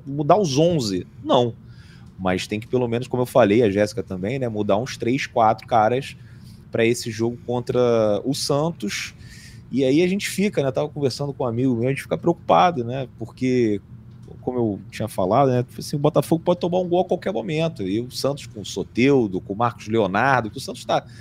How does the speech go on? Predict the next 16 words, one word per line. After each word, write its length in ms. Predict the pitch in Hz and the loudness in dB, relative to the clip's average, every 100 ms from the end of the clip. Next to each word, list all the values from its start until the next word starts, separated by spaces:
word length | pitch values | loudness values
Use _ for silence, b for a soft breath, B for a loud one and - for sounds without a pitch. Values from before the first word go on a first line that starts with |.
| B - | B 0
pressionado 640 | 139 131 120 110 143 131 | 2 2 0 0 0 2
lá 80 | 120 | 2
atrás, 320 | 113 123 120 | 2 2 2
brigando, 460 | 113 107 113 113 - B B B B B - | 0 -4 -4 -6 -8 B B B B B -8
é, 240 | 101 90 92 | -4 0 0
é, 60 | |
pra 200 | 85 123 | 2 2
não 140 | 117 117 | 2 0
cair, 380 | 107 92 123 160 | 0 0 0 -2
mas 260 | 127 117 | -4 -6
tem 160 | - 143 | -8 -8
um 80 | 156 | -8
time 400 | - 143 156 143 | -6 -4 0 0
ofensivamente 840 | 139 156 - 160 156 143 170 - | 0 -2 -2 0 0 0 -4 -6
forte, 580 | - 202 226 - - - - - - | 0 4 4 0 -12 -12 -16 -18 -12
né? 280 | 107 139 | -10 -8